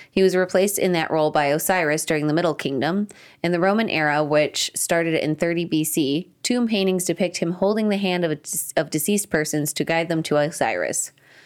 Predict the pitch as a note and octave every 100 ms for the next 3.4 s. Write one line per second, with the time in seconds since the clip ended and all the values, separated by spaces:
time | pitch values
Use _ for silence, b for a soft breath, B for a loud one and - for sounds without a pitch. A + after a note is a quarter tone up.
0 | b - F3 E3+ E3+ E3 D#3 D3+ D3+ C#3+
1 | C#3+ C#3 - D#3 D#3+ - D#3 D#3 - E3
2 | E3+ - - - D#3 D3+ D#3 D#3+ D#3+ D#3+
3 | - E3+ E3